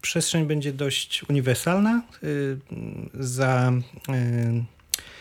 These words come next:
y, będziemy jakoś płynąć w czerni, tak to jakby powiem, ona będzie dość abstrakcyjna.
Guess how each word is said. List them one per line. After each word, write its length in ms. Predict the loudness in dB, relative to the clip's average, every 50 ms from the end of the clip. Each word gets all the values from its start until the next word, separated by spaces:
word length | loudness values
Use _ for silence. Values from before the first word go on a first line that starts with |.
| -20 -20 -20 -20 -20 -20 -20 _ _ _ -2 2
y, 540 | 2 4 4 4 4 4 4 4 4 2 2 2 2 0 -2 -4 -4 -2
będziemy 380 | 0 2 4 4 6 6 4 4
jakoś 240 | 2 0 -4 -6 -4
płynąć 460 | 2 4 4 6 6 4 2 2 0
w 80 | 0
czerni, 440 | 2 2 2 4 4 2 0 -2 -2
tak 180 | -4 -6 -8 -6
to 120 | -6 -4
jakby 220 | -4 -4 -6 -8 -6
powiem, 360 | -4 -4 -2 -2 -2 -4 -2
ona 180 | 0 0 0
będzie 200 | 2 2 0 0
dość 180 | 0 -2 -2 -2
abstrakcyjna. 760 | -2 -4 -4 -4 -4 -4 -4 -2 -2 0 2 2 2 0 0